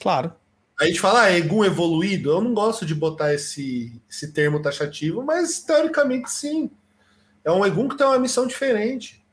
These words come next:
Speaker 2: E é isso, a gente não sabe o que que o mundo espiritual reservou pra eles. Assim como a gente acredita que a gente escolheu, antes de vir dentro do candomblé, a gente escolheu vir sacerdote, vir isso, isso e aquilo, a gente escolheu.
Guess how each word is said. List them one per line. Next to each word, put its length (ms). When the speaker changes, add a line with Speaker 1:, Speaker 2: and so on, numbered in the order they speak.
Speaker 2:
E 80
é 80
isso, 340
a 40
gente 160
não 120
sabe 300
o 40
que 100
que 100
o 20
mundo 220
espiritual 680
reservou 480
pra 200
eles. 320
Assim 280
como 160
a 80
gente 180
acredita 400
que 320
a 160
gente 400
escolheu, 800
antes 200
de 120
vir 180
dentro 200
do 40
candomblé, 420
a 60
gente 160
escolheu 300
vir 120
sacerdote, 720
vir 180
isso, 420
isso 220
e 40
aquilo, 260
a 20
gente 200
escolheu. 520